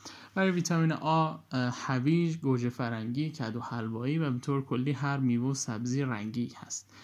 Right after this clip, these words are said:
در رابطه با ویتامین سی، مرکبات، کیوی، فلفل دلمه و سیب هستش.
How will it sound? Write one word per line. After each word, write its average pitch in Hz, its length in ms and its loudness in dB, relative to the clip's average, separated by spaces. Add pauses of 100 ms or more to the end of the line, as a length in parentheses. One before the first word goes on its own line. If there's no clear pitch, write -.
(300)
در 175 80 2
رابطه 165 160 4
با 165 120 6
ویتامین 139 440 4
سی، 165 220 2
مرکبات، 131 840 0
کیوی، 131 440 0
فلفل 120 500 -2
دلمه 123 460 2 (500)
و 170 440 2 (300)
سیب 151 400 0
هستش. - 600 -10